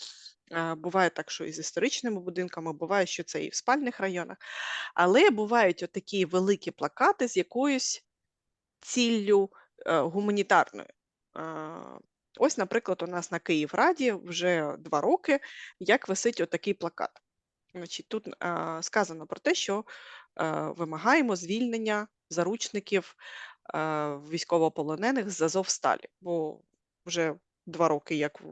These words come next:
вони в полоні знаходяться, хоча там наче як були домовленості, да, що їх потім мають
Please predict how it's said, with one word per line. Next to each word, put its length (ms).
вони 300
в 360
полоні 340
знаходяться, 520
хоча 260
там 220
наче 340
як 180
були 200
домовленості, 680
да, 160
що 180
їх 180
потім 260
мають 280